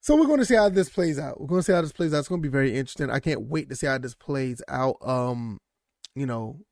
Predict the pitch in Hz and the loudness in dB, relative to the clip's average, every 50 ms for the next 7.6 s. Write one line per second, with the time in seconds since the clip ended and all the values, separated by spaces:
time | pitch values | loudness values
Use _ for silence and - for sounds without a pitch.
0 | _ _ _ _ _ - - - - - 147 156 151 156 165 156 147 151 165 165 | _ _ _ _ _ -12 -12 -10 -6 -4 -2 -2 0 0 0 2 2 4 4 4
1 | 147 - - _ _ _ _ - - 123 123 123 123 123 123 123 120 120 117 117 | 2 0 -4 _ _ _ _ -12 -10 -8 -6 -6 -4 -4 -2 -2 0 0 0 0
2 | 117 113 110 107 - - _ _ - - 156 135 123 127 127 - 143 143 135 127 | 0 -2 -2 -6 -8 -12 _ _ -12 -8 -6 -4 -4 -4 -2 -2 -2 -2 -2 -4
3 | - - 151 143 139 131 139 139 127 - 139 127 131 170 147 139 175 175 147 139 | -6 -4 -4 -2 -2 0 0 0 -2 -2 -6 -6 -4 -6 -4 -4 -2 0 2 2
4 | 135 135 127 123 _ _ - _ _ _ _ _ - - 139 135 135 131 135 135 | 2 2 0 -2 _ _ -20 _ _ _ _ _ -6 -2 0 0 0 0 0 -2
5 | 127 131 135 135 135 135 127 104 - - - 104 117 - - 139 139 139 131 120 | -2 0 0 2 2 0 0 -2 -6 -8 -8 -2 2 2 2 2 2 -2 -4 -4
6 | 127 123 131 131 131 120 - 113 127 135 131 - - - 135 127 131 135 139 143 | -2 0 2 2 2 0 -2 -2 -2 -2 -2 -4 -6 -6 -6 -4 -2 -2 -2 -4
7 | 151 143 110 113 113 113 113 113 113 113 113 | -4 -4 -6 -6 -4 -4 -2 -2 -2 -4 -4